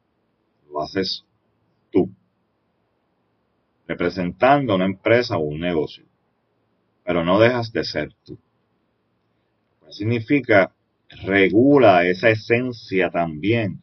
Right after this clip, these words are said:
porque dentro de nuestras esencias vemos personas diferentes y a veces hay esencias que son combativas, donde el ego está bastante arraigado. Así que es importante que reconozcas ese punto dentro del cono-, autoconocimiento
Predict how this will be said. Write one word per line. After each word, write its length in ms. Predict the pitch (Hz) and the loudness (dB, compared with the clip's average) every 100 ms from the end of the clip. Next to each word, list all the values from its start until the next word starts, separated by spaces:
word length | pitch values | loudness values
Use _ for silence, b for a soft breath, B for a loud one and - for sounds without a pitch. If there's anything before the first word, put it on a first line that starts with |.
| - | -16
porque 300 | 67 - 76 | -16 -8 -6
dentro 420 | 76 78 85 80 | -6 -8 -6 -4
de 60 | |
nuestras 400 | 80 78 85 82 | -6 -8 -6 -6
esencias 460 | 82 82 90 139 135 | -6 -8 -6 0 0
vemos 240 | 95 90 90 | 0 -4 -6
personas 400 | 82 - 82 82 | -8 -6 -8 -8
diferentes 580 | 78 80 76 73 - | -8 -6 -8 -10 -10
y 40 | 110 | -8
a 80 | 107 | -4
veces 220 | 92 95 | -6 -4
hay 200 | 95 101 | 0 2
esencias 440 | 95 82 80 107 - | 0 -4 -12 -14 -10
que 80 | 101 | -10
son 180 | 78 | -10
combativas, 800 | 71 80 80 82 92 147 202 - _ | -6 -6 0 0 0 -2 -4 -8 _
donde 340 | 151 139 143 | -14 -12 -2
el 80 | 98 | 2
ego 380 | 139 139 107 110 | 2 4 2 2
está 260 | - 80 | -2 -2
bastante 540 | 73 92 - 76 - 85 | 0 -2 -4 -14 -10 -8
arraigado. 600 | 101 104 87 67 80 80 _ _ _ _ _ _ _ _ _ | -4 -4 -4 -8 -8 -10 _ _ _ _ _ _ _ _ _
Así 160 | _ - | _ -2
que 100 | 110 | 0
es 60 | 127 | 0
importante 680 | 127 135 113 139 135 113 | 0 -4 2 2 2 -2
que 100 | 95 | -2
reconozcas 600 | 80 78 71 71 - 104 | -4 -6 -8 -10 -2 0
ese 180 | 120 127 | 0 -2
punto 440 | 120 135 127 127 127 | -4 -8 -6 -4 -4
dentro 240 | 127 127 | -2 -2
del 120 | 127 | -2
cono-, 240 | 127 127 - | -2 -2 0
autoconocimiento 1120 | 117 117 123 127 120 123 135 131 120 - 82 | -2 -2 -4 -2 -4 -6 -6 -6 -8 -6 -6